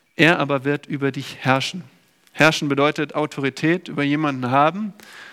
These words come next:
Das kann sowohl als Wohltat als auch als Tyrannei, äh, ja, aussehen oder so verstanden werden. Aber es ist kein Fluch, denn Dieter hat schon erklärt, die Autorität des Mannes war schon vor dem Sündenfall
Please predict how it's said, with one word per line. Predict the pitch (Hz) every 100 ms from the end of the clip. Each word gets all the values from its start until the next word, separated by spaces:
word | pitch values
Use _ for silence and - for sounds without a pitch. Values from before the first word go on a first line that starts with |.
| - -
Das | 160
kann | - 143
sowohl | 135 127 147
als | 147 139 -
Wohltat | 147 170 175 165 151 151 -
als | 151 151
auch | 143 143
als | 135 -
Tyrannei, | - 151 139 131 131 143 160 - _ - - _ _ _ _ _ _ -
äh, | 139 135 131
ja, | 151 131 113 -
aussehen | 170 156 165 165 170
oder | 156 135
so | 123 131
verstanden | 135 - 139 151
werden. | 151 151 165 185 _ _ _ _ _ _ _ _ _ _ - - -
Aber | 151
es | 147
ist | 160 -
kein | 160 185
Fluch, | - 262 233 - - -
denn | 143
Dieter | 151 180
hat | 180
schon | - 165
erklärt, | 156 - 202 156 156 - - - - _ _ -
die |
Autorität | 156 165 156 - 196 185
des | 147
Mannes | 160 160 151 -
war | 156
schon | - 143
vor | - 165 170 160 160 -
dem | 143
Sündenfall | 131 151 156 135 135 131 135